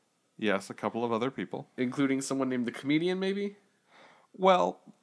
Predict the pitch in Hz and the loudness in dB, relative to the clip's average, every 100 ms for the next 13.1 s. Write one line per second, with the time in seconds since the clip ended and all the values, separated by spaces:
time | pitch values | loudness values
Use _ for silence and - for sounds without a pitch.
0 | _ _ _ - - _ _ _ _ _ | _ _ _ -20 -20 _ _ _ _ _
1 | - 160 196 170 175 143 123 123 113 113 | -6 0 2 6 8 10 6 2 0 0
2 | 110 110 107 104 101 - 78 - 76 - | 2 2 2 0 -2 -4 -8 -6 -6 -6
3 | 90 - 82 62 120 - - 175 185 160 | -8 -10 -10 -8 -10 -8 2 4 6 6
4 | 139 131 113 107 - 117 107 98 92 98 | 6 6 4 0 -2 0 0 0 -2 -2
5 | 104 92 80 - 87 73 57 - - - | -2 -2 -4 -6 -6 -6 -8 -10 -14 -16
6 | - _ - 147 - 101 139 - 117 117 | -18 _ 0 0 2 -2 -4 2 6 8
7 | 110 110 107 107 110 _ _ _ _ _ | 8 6 4 -4 -10 _ _ _ _ _
8 | _ _ _ _ _ _ _ - 151 151 | _ _ _ _ _ _ _ -2 0 4
9 | 165 165 165 156 - 147 147 147 131 139 | 6 6 2 -4 0 2 4 4 6 4
10 | 147 - 147 143 143 143 - 131 117 113 | 4 0 0 2 2 0 2 2 4 2
11 | 110 120 123 143 139 98 131 151 165 160 | 2 0 0 -2 0 0 0 0 -2 0
12 | 120 104 92 127 160 - - 123 107 107 | 0 -2 -2 -4 -6 -10 -10 -8 -4 -4